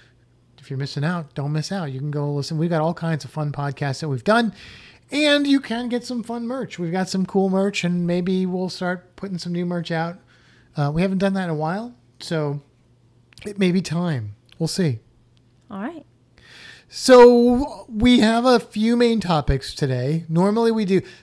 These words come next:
Speaker 1: Normally this is what we do, and, and I know that some people that listen to the podcast are like, "We know what you do. We've been listening to you for, like, over a year." But for those of you that are new, 'cause we're hoping we get new people, um,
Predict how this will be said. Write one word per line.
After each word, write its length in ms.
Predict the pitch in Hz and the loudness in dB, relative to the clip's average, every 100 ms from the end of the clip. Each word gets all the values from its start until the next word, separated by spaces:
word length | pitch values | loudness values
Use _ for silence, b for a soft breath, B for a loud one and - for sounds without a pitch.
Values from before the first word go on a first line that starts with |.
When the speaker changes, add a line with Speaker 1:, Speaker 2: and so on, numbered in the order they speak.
| - | -2
Speaker 1:
Normally 440 | 196 269 302 277 | 2 4 2 2
this 160 | 254 226 | 2 0
is 120 | 226 | 2
what 140 | 220 | 2
we 80 | 196 | 2
do, 260 | 156 151 160 | 2 2 2
and, 200 | 185 180 | 0 -2
and 220 | 196 202 | -2 0
I 80 | 214 | 0
know 320 | 220 240 233 | 2 4 4
that 220 | 220 208 202 | 4 2 0
some 180 | 202 | 0
people 580 | 190 196 185 170 156 - - 151 | 0 0 0 0 0 -4 -10 -2
that 180 | 156 | 0
listen 280 | 147 160 170 | 0 0 0
to 40 | 151 | 0
the 60 | |
podcast 480 | 147 147 139 143 - | 0 0 0 -4 -2
are 60 | 143 | -4
like, 180 | 139 | -2
"We 140 | 160 165 | -2 0
know 300 | 190 202 180 | 2 2 2
what 260 | 147 147 151 | 0 -2 -2
you 100 | 143 | 0
do. 260 | 175 147 | 2 2
We've 180 | 139 135 | 2 0
been 340 | 151 147 143 b b b b b b - | -2 0 -2 b b b b b b -4
listening 300 | 156 156 156 | -2 0 0
to 100 | 165 | 2
you 160 | 151 147 | 2 2
for, 320 | 156 147 143 | 0 0 2
like, 240 | 143 139 | 0 0
over 260 | 151 143 147 | -2 -2 0
a 60 | 165 | 2
year." 260 | 214 147 B B - | 2 0 B B 4
But 320 | 202 196 - | 4 4 0
for 100 | 220 | 0
those 220 | 262 294 | 2 2
of 100 | 285 | 2
you 140 | 269 | 2
that 160 | 254 240 | 2 2
are 80 | 226 | 4
new, 260 | 175 165 | 6 6
'cause 200 | 185 202 | 4 0
we're 160 | 180 190 | -2 -4
hoping 340 | 156 233 233 | -4 -6 -4
we 80 | 220 | -2
get 140 | 214 196 | -2 0
new 160 | 190 | 0
people, 440 | 190 147 156 165 B B B | 0 0 0 -2 B B B
um, 260 | 151 151 | 0 0